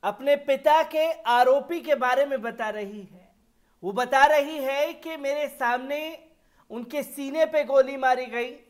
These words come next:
उनके सर पर गोली मारी गई, उनकी कमर पर गोली मारी गई है। और जब उनसे पूछा जा रहा है कि आरोपी का नाम क्या है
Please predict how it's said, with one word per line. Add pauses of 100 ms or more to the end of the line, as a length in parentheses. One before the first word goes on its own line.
(520)
उनके
सर
पर
गोली
मारी
गई, (420)
उनकी
कमर
पर
गोली
मारी
गई
है। (280)
और
जब
उनसे
पूछा
जा
रहा
है (220)
कि (120)
आरोपी
का
नाम
क्या
है